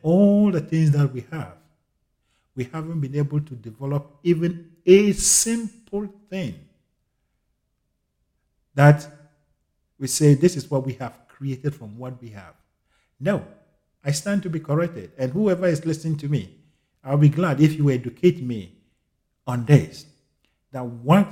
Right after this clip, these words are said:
has an African on the continent of Africa has been able to use his mind to develop on his own,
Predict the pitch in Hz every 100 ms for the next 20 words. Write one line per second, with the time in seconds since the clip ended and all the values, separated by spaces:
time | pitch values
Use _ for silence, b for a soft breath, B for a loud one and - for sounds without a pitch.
0 | - 135 127 - 120 120 - 175 170 139
1 | 131 - 95 - 131 123 113 - - 196
2 | 185 170 165 135 - 131 - 104 - -
3 | _ _ _ _ _ _ 135 120 127 127
4 | 170 160 180 180 120 113 151 165 131 -
5 | 110 127 131 101 78 - _ _ _ _
6 | _ _ 123 113 107 104 147 165 175 175
7 | - 135 - 120 - _ 190 196 202 139
8 | 110 85